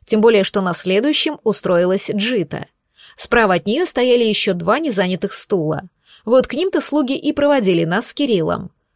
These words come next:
Ну а на самое почётное место, естественно, усадили Ярнила.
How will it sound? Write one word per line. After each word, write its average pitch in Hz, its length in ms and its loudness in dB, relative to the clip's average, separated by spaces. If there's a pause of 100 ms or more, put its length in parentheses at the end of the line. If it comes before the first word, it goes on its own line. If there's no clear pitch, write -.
(280)
Ну 196 160 0
а 202 120 4
на 208 100 2
самое 233 320 0
почётное 175 460 0
место, 220 420 -4 (260)
естественно, 208 720 0
усадили 185 640 0 (240)
Ярнила. 156 680 -2